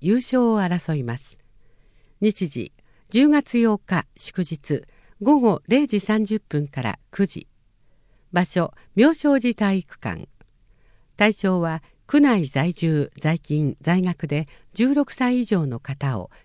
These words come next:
二名以上含む男女混合チーム。定員、十二チーム程度。参加費は無料。申し込み。申し込み書をファックスで。申し込み書は、杉並区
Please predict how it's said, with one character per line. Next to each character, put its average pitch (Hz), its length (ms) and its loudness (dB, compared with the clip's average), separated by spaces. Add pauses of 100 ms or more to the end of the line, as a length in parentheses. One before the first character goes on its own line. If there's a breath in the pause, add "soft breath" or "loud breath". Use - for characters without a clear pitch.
二 185 140 4
名 254 240 2
以 247 100 -2
上 160 260 0
含 139 320 -6
む 113 140 -4 (380 soft breath)
男 247 220 2
女 143 160 0
混 240 280 -2
合 247 180 2
チ - 180 -8
ー 123 80 -6
ム。 98 140 -12 (920)
定 202 220 0
員、 165 400 -2 (320)
十 262 220 4
二 294 140 6
チ - 180 -2
ー 240 80 2
ム 214 160 0
程 160 180 -2
度。 - 180 -12 (840)
参 269 200 0
加 262 120 -2
費 226 160 0
は 233 160 0
無 151 140 -4
料。 113 380 -6 (800)
申 269 200 4
し - 160 -8
込 233 160 0
み。 196 180 -2 (680)
申 311 180 6
し - 80 -6
込 320 160 0
み 302 100 4
書 269 240 0
を 123 160 -4 (120)
フ 240 80 -4
ァ - 20 -2
ッ 285 40 -4
ク - 100 -16
ス 139 140 -6
で。 - 160 -16 (760)
申 247 140 2
し - 80 -12
込 247 140 0
み 233 80 0
書 220 160 -2
は、 202 200 -2 (160 soft breath)
杉 262 280 0
並 285 300 0
区 - 240 -8